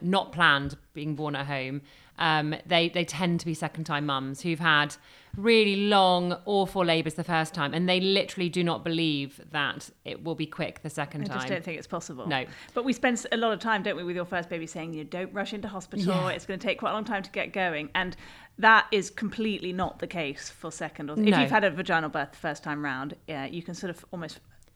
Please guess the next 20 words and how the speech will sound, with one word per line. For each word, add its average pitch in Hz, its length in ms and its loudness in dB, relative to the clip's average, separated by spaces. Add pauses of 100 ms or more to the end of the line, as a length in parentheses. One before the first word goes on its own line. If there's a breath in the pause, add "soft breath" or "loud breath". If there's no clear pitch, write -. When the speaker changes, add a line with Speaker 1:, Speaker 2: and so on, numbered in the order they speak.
Speaker 2:
forget 170 280 -8
about 147 280 -4
Speaker 1:
Forget 247 280 6
Speaker 2:
the 147 40 -4
Speaker 1:
that 165 200 4
bit. 165 180 0
You've 214 180 2
done 247 240 6
the 233 60 2
latent 202 360 2
phase 185 240 2
already. 180 480 2
Like, 185 200 2
Speaker 2:
Yeah. 196 40 0
Speaker 1:
your 202 120 4
cervix 190 340 4
is 180 80 -6
already 175 220 4
like 165 180 4
that, 156 180 0